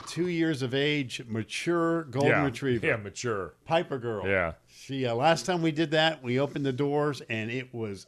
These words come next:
Speaker 1: I, I thought she was gonna tear the whole place up in the last segment of the show. So maybe the very end of the show where you let Piper Girl come
Speaker 2: Well,
Speaker 1: down
Speaker 2: what a
Speaker 1: and
Speaker 2: treat that'll
Speaker 1: see her
Speaker 2: be for all
Speaker 1: cousins.
Speaker 2: of us.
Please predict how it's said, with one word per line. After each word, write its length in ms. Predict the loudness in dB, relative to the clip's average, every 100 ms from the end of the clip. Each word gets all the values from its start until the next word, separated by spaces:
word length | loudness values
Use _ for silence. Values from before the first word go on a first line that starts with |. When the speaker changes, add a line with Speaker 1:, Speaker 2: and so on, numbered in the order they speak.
| -8
Speaker 1:
I, 180 | -4
I 40 | -2
thought 240 | -2 -2
she 100 | -2
was 80 | -4
gonna 140 | -4
tear 200 | -4 -2
the 80 | -2
whole 140 | -2 -2
place 340 | -4 -4 -4
up 200 | -8 -8 -10
in 60 | -8
the 60 |
last 260 | -4 -6 -6
segment 240 | -6 -6 -8
of 40 | -10
the 60 |
show. 140 | -12 -14
So 120 | -12
maybe 520 | -4 0 2 0 -4 -8 _ -10
the 80 | -4
very 340 | 0 2 2
end 80 | 0
of 40 |
the 60 | -2
show 240 | -2 -2
where 80 | 0
you 120 | -2
let 180 | -4 -6
Piper 300 | -6 -6 -6
Girl 240 | -6 -4 -4
come 160 | -4
Speaker 2:
Well, 180 | -2 0
Speaker 1:
down 100 | 0
Speaker 2:
what 100 | -2
a 20 |
Speaker 1:
and 80 | -2
Speaker 2:
treat 300 | 0 2 4
that'll 200 | 4 6
Speaker 1:
see 60 | 6
her 0 |
Speaker 2:
be 60 | 4
for 180 | 4 4
all 160 | 4
Speaker 1:
cousins. 80 | 4
Speaker 2:
of 20 |
us. 400 | 4 2 0 -8